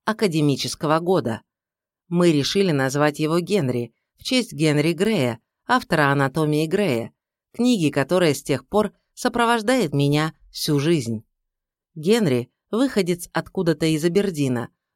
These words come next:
был на пороге восьмидесятилетия на момент смерти и заранее завещал свое тело кафедре анатомии в университете в целях исследований и обучения. Обучения нас,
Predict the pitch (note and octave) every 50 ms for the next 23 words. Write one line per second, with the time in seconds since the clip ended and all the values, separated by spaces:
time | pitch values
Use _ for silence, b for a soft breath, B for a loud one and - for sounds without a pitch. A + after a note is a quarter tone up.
0 | _ E3+ E3 G3 G#3 G3 F3 D3+ C#3 D#3 D3 D#3 F3+ G3+ F3 F3 D3 D3+ D3 -
1 | F3 E3+ D#3+ D3+ E3 D#3 - - - A3 A3 G#3+ G3+ D3+ A#2+ - - B2 B2 B2
2 | A#2 - _ _ _ - E3+ E3 D#3+ E3 D#3 D#3 D3 C#3 C3+ B2+ - - - G3+
3 | F#3+ D3 - - - - A2 A2 - _ _ _ _ _ _ _ _ - F#3 F3
4 | D3 D#3 D#3 D3 D#3 F3+ G#3+ G3+ D#3 C#3 B2+ C3+ C#3+ C3+ C3+ - - - C#3+ C#3
5 | C3+ - - C#3+ C3+ C3+ C3 B2+ - - G3 G#3 G#3 G3+ G3 - _ _ _ _
6 | - - A#3+ B3+ - - G3+ D3 C#3+ D3 D3 D#3 F3 G3+ G#3+ G#3+ - D3+ C#3 C#3+
7 | C#3+ C#3+ C#3 C3 C#3+ C#3+ D3 C#3 C#3 C#3 C3 - C#3+ C3 - G3+ A3 G#3+ - -
8 | B2+ B2 _ _ _ _ _ _ _ _ - - C#4 C4 B3+ A#3+ - F3 D3+ -
9 | - - C#3 C#3 C#3+ D#3 F#3 F#3+ G#3+ G#3+ G#3 G3 - - - D3 C3 C3+ C#3 D3+
10 | F#3 F3+ - G3+ G3 D3 B2+ B2 A#2+ A#2 A#2 - _ _ _ _ _ _ _ _
11 | _ _ - C#3+ C#3+ D3 D#3 D#3+ D3+ - D#3+ D3 C#3+ C3+ C3 B2+ B2+ D3 E3 G#3
12 | A3 - -